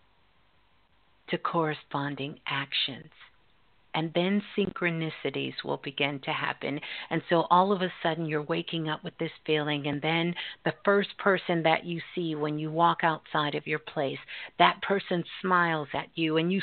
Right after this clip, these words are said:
smile at that person. And then you're driving or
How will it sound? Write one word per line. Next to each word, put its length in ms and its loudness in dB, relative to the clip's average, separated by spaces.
smile 440 4
at 180 -2
that 240 0
person. 540 -2
And 120 4
then 120 4
you're 140 4
driving 560 4
or 360 4